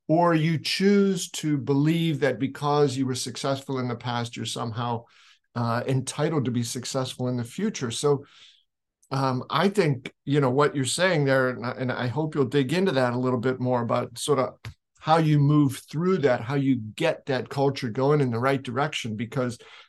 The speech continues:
it isn't just the magnitude of the change that companies are going through right now, as, as you described it, the changes in the outside world, and then correspondingly what businesses have to do to adapt to that. So it isn't just the magnitude, which is quite extreme, but it's also the intensity of it and the time scale.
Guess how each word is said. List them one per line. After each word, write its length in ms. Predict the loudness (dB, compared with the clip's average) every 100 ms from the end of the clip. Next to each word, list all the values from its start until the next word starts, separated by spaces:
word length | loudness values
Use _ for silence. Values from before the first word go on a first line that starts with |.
| _ _ _ -2
it 120 | 4
isn't 300 | 4 4 2
just 300 | 0 -2 0
the 80 | 0
magnitude 840 | 0 2 4 4 2 0 0 -2 -2
of 60 |
the 80 | -4
change 460 | -4 -2 0 0 -2
that 160 | -6
companies 460 | 0 0 0 -2 -4
are 80 | -2
going 280 | -2 -2
through 180 | -2 -4
right 260 | -2 -4 -4
now, 280 | -2 -2 -2
as, 160 | -4 -6
as 180 | -4 0
you 120 | 0
described 500 | -2 -4 2 2 2
it, 80 | -2
the 100 | -6
changes 440 | -2 0 0 -2
in 100 | -2
the 80 | 0
outside 500 | 2 0 0 -2 0
world, 300 | 0 2 0
and 120 | -2
then 260 | -2 -4 -8 _ _ _ -10
correspondingly 760 | -4 -4 -4 0 0 2 2 2
what 240 | 0 2
businesses 500 | 2 2 0 -4 -4
have 240 | -4 -4
to 80 | -6
do 220 | -4 -4
to 160 | -4 -6
adapt 420 | -4 -2 -2 -2
to 80 | -4
that. 260 | -4 -4 -8 _ -20 -20 _
So 100 | -2
it 80 | 0
isn't 240 | 2 0
just 200 | -2 -2
the 60 | -2
magnitude, 720 | 2 2 2 0 -2 -4 -4
which 200 | -4 -4
is 100 | -8
quite 300 | -2 0 2
extreme, 380 | -2 -6 -6 -4
but 100 | -4
it's 160 | -4
also 420 | -4 -4 -2 0 2
the 220 | 2 2
intensity 800 | 0 -4 -2 0 0 -2 -2 -4
of 120 | -4
it 80 | -4
and 80 | -4
the 60 |
time 380 | -4 -2 -2 0
scale. 260 | -4 -8